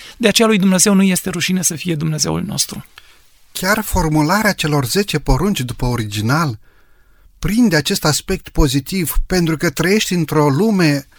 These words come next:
Speaker 2: a cerului și dorești ca această lume să fie implementată și pe acest pământ. Da, într-adevăr, trăim pe pământul acesta, este o vale a umbrei morților, o vale a plângerii, dar pentru că aparținem împărăției lui Dumnezeu, după cum spuneați, am încheiat legământ cu Dumnezeu.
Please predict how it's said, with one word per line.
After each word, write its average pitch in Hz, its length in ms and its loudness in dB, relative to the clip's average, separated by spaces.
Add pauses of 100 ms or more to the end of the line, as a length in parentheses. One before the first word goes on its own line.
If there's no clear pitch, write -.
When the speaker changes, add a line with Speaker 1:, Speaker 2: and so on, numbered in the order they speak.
(140)
Speaker 2:
a 120 180 -2
cerului 208 520 4
și - 160 -2
dorești 143 420 2
ca 147 100 0
această 165 340 -2
lume 180 260 2
să 151 180 0
fie 185 500 -2
implementată 143 800 2
și 147 160 -2
pe 139 100 4
acest 180 340 2
pământ. 180 580 4 (220)
Da, 131 240 2
într-adevăr, 117 480 0
trăim 151 220 0
pe - 120 4
pământul 135 380 0
acesta, 131 300 0
este 131 180 0
o 113 80 2
vale 165 300 2
a 113 60 4
umbrei 120 340 2
morților, 117 520 2
o 101 160 -2
vale 160 260 4
a 156 60 0
plângerii, 190 520 2 (240)
dar 165 160 6
pentru 175 220 2
că 175 80 2
aparținem 226 680 2
împărăției 185 500 2
lui 151 140 4
Dumnezeu, 139 360 2
după 135 200 2
cum 185 200 -2
spuneați, 151 520 0 (320)
am 175 280 6
încheiat 170 360 2
legământ 170 360 0
cu 160 100 -4
Dumnezeu. 147 420 2